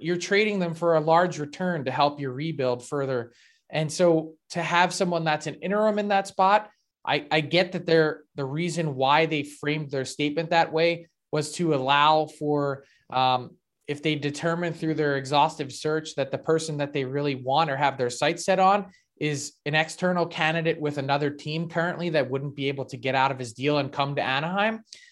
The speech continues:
that they'd wait until the offseason to do it. But there's a lot to tackle between now and then that, you know, it's gonna be really important for Anaheim. Actually, today on daily faceoff dot com, our Steve Greeley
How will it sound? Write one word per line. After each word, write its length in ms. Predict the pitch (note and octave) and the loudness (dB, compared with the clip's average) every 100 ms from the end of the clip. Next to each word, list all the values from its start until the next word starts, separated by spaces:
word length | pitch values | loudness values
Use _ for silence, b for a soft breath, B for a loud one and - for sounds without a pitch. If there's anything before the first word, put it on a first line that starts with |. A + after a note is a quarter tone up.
| B | B
that 160 | D#3+ E3 | -2 2
they'd 200 | D#3+ C3 | 2 2
wait 280 | D3+ F3 | 2 2
until 200 | E3+ E3+ | 0 -2
the 120 | D3 C3+ | 0 2
offseason 600 | C3 C#3+ - D3+ C#3+ B2 | 4 2 -2 -8 -8 -8
to 40 | |
do 300 | A#2 B2+ C#3+ | -6 -4 -2
it. 200 | G#3 - _ _ _ _ _ - | -2 -4 _ _ _ _ _ 0
But 240 | D#3 D#3 _ _ _ _ | 0 0 _ _ _ _
there's 180 | E3+ F3+ | 0 4
a 60 | F#3 | 2
lot 340 | C#3+ E3+ F#3 | 6 6 4
to 40 | D#3+ | -2
tackle 420 | - E3+ F3+ D#3+ | -2 0 2 -2
between 380 | C#3 C#3+ D3 C3+ | -4 -10 -8 -2
now 240 | C#3+ D3 | 2 2
and 140 | C#3 C3 | 2 0
then 300 | D3+ C#3+ A#2+ | 0 -2 0
that, 260 | B2+ B2 _ _ _ | -2 -2 _ _ _
you 80 | C3 | -4
know, 200 | B2+ B2 | -2 -2
it's 560 | F#2 B1 - C#3 C#3+ | -2 -8 -4 -4 -4
gonna 200 | - D#3+ | 0 0
be 140 | D3+ C3+ | 0 -2
really 280 | C#3 D3+ C#3 | 0 0 -2
important 420 | - E3+ E3 D3 | -2 -2 -2 -2
for 100 | C3+ | -2
Anaheim. 380 | C#3 C#3 C3+ C#3 | -2 0 0 0
Actually, 420 | D3 - C3+ - _ | -2 -4 -10 -10 _
today 300 | D3+ D3 D#3 | -4 0 2
on 160 | D3 | 0
daily 240 | C#3 C#3 C#3 | 0 0 0
faceoff 460 | C#3+ D3 D3 C3 D#3 | -2 -2 0 0 2
dot 220 | C3+ C3 | 0 2
com, 320 | D#3+ D3 C3+ C#3 | 0 0 -4 -4
our 120 | C3+ | -4
Steve 360 | - D#3+ D#3 | -4 -6 -6
Greeley 500 | D#3 D3+ D#3 D3 C3+ | -4 -2 0 -2 -4